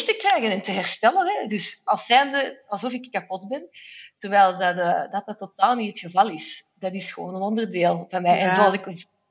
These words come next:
Speaker 1: begin van het gesprek ook al zei, als ik dat juist probeer te herstellen en te onderdrukken, wordt het ge-, eerder erger. Of in de zin van erger, dan komen de, de uitdagingen die met nieuw freak talent gepaard gaan,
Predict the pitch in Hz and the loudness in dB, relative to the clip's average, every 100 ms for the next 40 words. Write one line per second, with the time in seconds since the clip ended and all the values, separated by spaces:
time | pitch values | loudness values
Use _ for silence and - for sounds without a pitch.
0 | _ 190 180 196 240 226 226 - 202 196 | _ -14 -8 -4 -2 -2 -4 -10 -10 -8
1 | 185 165 165 165 190 262 - - - _ | -6 -4 -4 2 4 4 0 -16 -20 _
2 | - 208 214 208 208 190 190 - 190 175 | -2 0 2 2 6 6 4 -4 -10 -6
3 | 214 269 302 - 208 196 185 - 226 262 | -2 0 -2 -6 -4 -4 -4 0 4 6
4 | 277 233 226 220 214 202 226 226 214 220 | 4 2 -2 -4 -4 -4 -4 0 0 0
5 | 220 - - - - 240 240 196 - _ | -2 -2 -4 -10 -2 0 0 -4 -10 _
6 | 262 349 214 185 - 190 - - - - | 2 2 -2 -6 -4 -6 -8 -16 -16 -6
7 | 233 214 214 254 240 208 - 269 254 226 | 0 2 4 4 4 2 2 -2 -2 -4
8 | 196 - 214 208 185 185 - - - - | -4 0 0 2 2 -2 -6 -18 -20 -20
9 | 196 - 202 294 - 233 240 247 226 214 | -16 0 4 4 4 2 2 -4 -4 -6
10 | 190 185 165 170 226 - 220 - - 190 | -8 -12 -16 -10 -10 -8 -14 -14 -6 -6
11 | 190 190 - 175 196 214 - - 214 220 | -6 -10 -14 -6 0 0 -2 -4 -2 -2